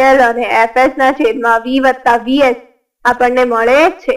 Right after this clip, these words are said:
આ બંને સમીકરણ જે મળ્યા એના પરથી સ્પષ્ટ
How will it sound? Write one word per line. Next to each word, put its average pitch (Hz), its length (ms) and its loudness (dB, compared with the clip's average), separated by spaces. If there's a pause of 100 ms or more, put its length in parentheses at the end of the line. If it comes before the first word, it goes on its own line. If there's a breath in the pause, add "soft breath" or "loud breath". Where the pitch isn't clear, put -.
(420)
આ 302 160 4
બંને 285 340 0
સમીકરણ 254 760 0
જે 320 120 2
મળ્યા 247 480 0
એના 247 240 -2
પરથી 254 280 -2
સ્પષ્ટ 294 460 -2